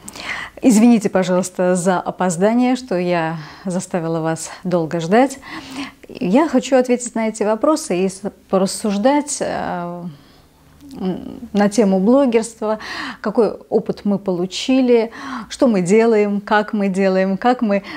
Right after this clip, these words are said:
так сказать, до такой жизни докатились. Хочу сразу же сказать, что, м, прежде чем открыть свой блог и свой канал, э,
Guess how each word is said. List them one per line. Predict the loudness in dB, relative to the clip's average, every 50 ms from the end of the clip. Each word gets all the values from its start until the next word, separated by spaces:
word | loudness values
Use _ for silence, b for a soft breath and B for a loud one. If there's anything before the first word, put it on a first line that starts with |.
| -12 B
так | -12 -12
сказать, | -6 -2 0 0 0 2
до | 0 0
такой | 0 -2 -4 -2 -2 0 0 0
жизни | 0 0 0 0 0 0 -2 -4 -2 -2
докатились. | 0 0 -2 0 0 0 0 0 -4 -6 -8 -6 -6 -6 -6 -8 -10 -12 -16 _ B B B B -8 -6 -6 -6 -4 B
Хочу | -2 0 0 0
сразу | -2 0 0 0 0
же | -2 -6
сказать, | -6 -4 -4 0 2 2 0 0
что, | -4 -6 -4 -2 0 0 0 -2 -4
м, | -6 -4 -4 -4 -4 -4 -6 -6 -6 -6 -6 -8 -10 -14 -16 -18 B B B B B B -20 -20 _ -20 _ _
прежде | 0 2 2 2 2 0
чем | -2 0 -2 0 0
открыть | 0 0 -2 -2 -2 0 -2
свой | -4 -6 -2 0 0 0
блог | 2 2 2 2 2 0 -8 -16 B B B B B B -10 -10 -10 -12 -12 B
и | 0 0 0 0
свой | 0 0 2 2 2 2
канал, | 2 0 0 2 4 4 4 4 4 2 0 -2
э, | -4 -4 -4 -4